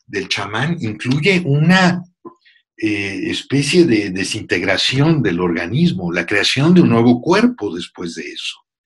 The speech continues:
justamente, ¿no? Y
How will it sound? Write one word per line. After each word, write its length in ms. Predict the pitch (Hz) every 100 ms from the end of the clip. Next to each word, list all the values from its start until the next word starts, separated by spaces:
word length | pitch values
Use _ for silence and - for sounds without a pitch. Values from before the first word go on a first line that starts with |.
| _ _
justamente, 920 | - 131 - 175 170 190 180 - - _ _ _ _ -
¿no? 260 | 101 127 - _ - - - -
Y 760 | - - - - - - -